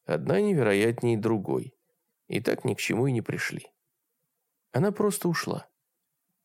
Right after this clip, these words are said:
Ушла безвозвратно. От накативших воспоминаний из глаз Джессики полились слезы. Она чуть не споткнулась о вьюн, вытирая лицо тыльной стороной ладони.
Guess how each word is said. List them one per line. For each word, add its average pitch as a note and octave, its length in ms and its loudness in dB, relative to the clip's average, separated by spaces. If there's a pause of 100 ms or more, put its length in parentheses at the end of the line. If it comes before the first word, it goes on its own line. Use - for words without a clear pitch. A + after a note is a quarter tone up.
(140)
Ушла E3 460 0 (720)
безвозвратно. C3+ 920 0 (520)
От G#2 200 0
накативших C3 760 0
воспоминаний A#2 1120 2
из G#2+ 200 0
глаз G3 380 4
Джессики C3 560 0
полились A2 560 2
слезы. G2+ 520 -6 (600)
Она G3+ 260 4
чуть G#3+ 220 -2
не G3+ 80 2
споткнулась F3 760 2
о D3+ 100 4
вьюн, B2+ 640 2
вытирая G#2 560 2
лицо G2+ 420 2
тыльной G2+ 440 0
стороной G#2 440 2
ладони. G#2 560 0